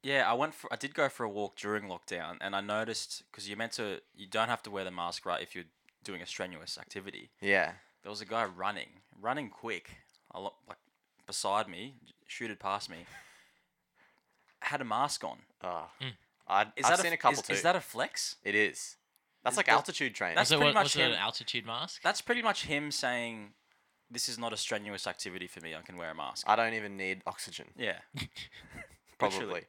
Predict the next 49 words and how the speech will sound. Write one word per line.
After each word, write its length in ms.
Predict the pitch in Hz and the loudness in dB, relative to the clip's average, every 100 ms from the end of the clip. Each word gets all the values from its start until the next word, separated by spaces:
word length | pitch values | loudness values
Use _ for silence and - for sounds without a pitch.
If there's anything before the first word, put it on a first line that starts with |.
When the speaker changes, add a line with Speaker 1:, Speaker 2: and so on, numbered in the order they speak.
| - - | -16 -2
Speaker 2:
But 120 | 180 | 2
it's 140 | 226 233 | 2 2
just 160 | 202 | 0
true. 80 | 233 - - - | -4 -6 -14 -2
I 100 | 180 | 0
can't 200 | - 247 | 2 0
even 240 | 226 180 | 0 -2
walk 220 | 131 139 - | -2 -2 -2
to 80 | 127 | -8
the 80 | |
train 280 | 110 98 98 | -2 2 2
station 420 | 107 110 104 98 | 2 -2 -2 -6
wearing 280 | 85 90 90 | -6 -4 -2
mine, 400 | 87 90 85 80 - - | 2 4 4 0 -12 -4
and 80 | 98 | 2
I 60 | |
get, 240 | 101 - - | 2 0 0
I 100 | 104 | 0
get 140 | 123 - | 2 0
so 460 | - - 135 143 | -2 -2 -2 -2
puffed. 540 | 123 - 110 - - - - - - | 0 6 6 4 -8 -18 -12 -4 0
Speaker 1:
<laughs> 80 | - - - - - | 0 -2 -10 -10 -6
It's 200 | - - | -2 -2
a 20 | |
tough 320 | - 165 - | 2 2 2
gig. 280 | 117 - 127 _ _ - | -6 -2 -4 _ _ 4
Speaker 2:
I 80 | |
walk 200 | 143 180 | 6 8
Speaker 3:
Why 140 | 196 123 | 10 10
Speaker 2:
up 60 | |
the 80 | 160 | 10
Speaker 3:
has 160 | 151 - | 8 8
Speaker 2:
little 80 | 120 | 8
Speaker 3:
netball 60 | |
been 80 | 110 | 8
Speaker 2:
stairs. 120 | 117 | 8
Speaker 3:
cancelled 260 | 101 117 101 | 6 4 -2
a 40 | |
little 180 | 98 95 | -2 -2
bit 140 | 87 87 | -2 -4
for 200 | 92 87 | -4 -4
ya? 140 | 80 - - | -6 -8 -18
Speaker 2:
<laughs> 120 | - | -16
Social 260 | - 113 | -12 -10
sport 280 | 135 - 101 | -10 -6 -6
is 140 | 98 107 | -6 -8
cancelled. 460 | - 104 - - - - | -8 -8 -8 -10 -12 -14
Community 400 | 107 104 104 95 | -8 -6 -4 -6
sport. 380 | - - 92 | -8 -6 -4